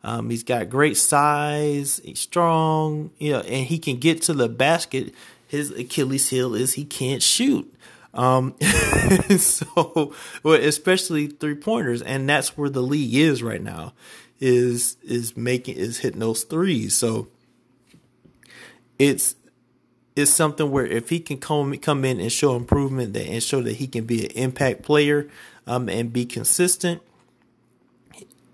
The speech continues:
teams will work out a trade for him. Um, there are destinations, but he's gotta do his part to make himself look like a good bargaining chip.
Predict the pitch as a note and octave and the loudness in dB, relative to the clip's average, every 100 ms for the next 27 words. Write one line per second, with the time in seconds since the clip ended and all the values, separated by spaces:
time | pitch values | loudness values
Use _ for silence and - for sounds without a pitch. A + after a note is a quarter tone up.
0 | E3 E3 - A#3+ B3 F#3+ D#3+ C#3 C#3+ C#3 | -8 -8 2 2 4 4 4 4 4 2
1 | A2+ G#2 - A2 G2+ - - D#2 D#2+ E2 | -2 -4 -4 -4 -4 -8 -12 -12 -12 -14
2 | - - - - - A#2 A2+ A#2 C3+ C3+ | -16 -20 -20 -14 -4 -2 0 2 4 4
3 | D3 C#3 B2 A#2+ A#2 B2 A#2+ G#2 A2+ A2 | 4 4 0 0 -2 -4 -4 -6 -6 -2
4 | E3 D#3 C#3+ B2 A#2+ C3 B2 C3+ C3 - | -2 2 2 0 -2 -2 0 0 0 -2
5 | B2+ A#2 A#2+ - B2 A#2+ A#2+ A#2+ A2+ - | -2 -2 -4 -4 -2 0 0 0 0 2
6 | B2+ A#2+ A#2 A#2+ C3+ C3 A#2+ A#2+ B2 A#2+ | 4 2 0 -4 -4 0 -2 0 -4 0
7 | C3+ C#3+ B2 C#3 B3 C#3+ A2 A2+ - - | 2 2 4 2 2 -4 -4 -4 -6 -6
8 | - | -10